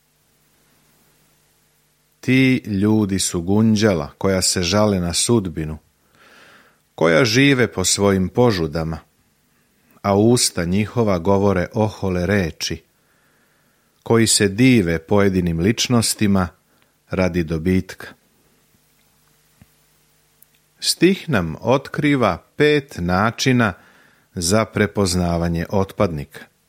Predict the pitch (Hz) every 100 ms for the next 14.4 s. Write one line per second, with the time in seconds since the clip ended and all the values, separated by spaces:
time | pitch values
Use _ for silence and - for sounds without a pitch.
0 | _ _ _ _ _ _ _ _ _ _
1 | _ _ _ _ _ - 92 90 90 104
2 | 135 135 _ _ _ _ _ _ _ _
3 | _ _ - 98 90 - - 87 101 104
4 | 101 95 73 - _ _ _ _ _ _
5 | _ _ _ _ _ _ _ _ _ _
6 | _ - 92 104 113 113 131 - - 71
7 | 87 101 95 - 78 87 123 - 127 120
8 | - 120 117 98 95 101 101 - 95 -
9 | _ _ _ _ _ - 104 101 - 98
10 | 87 85 82 - _ _ - 92 98 98
11 | - - - - _ _ _ _ _ _
12 | _ _ _ _ _ _ _ _ _ _
13 | _ _ 151 151 131 151 160 127 98 117
14 | 120 - - 90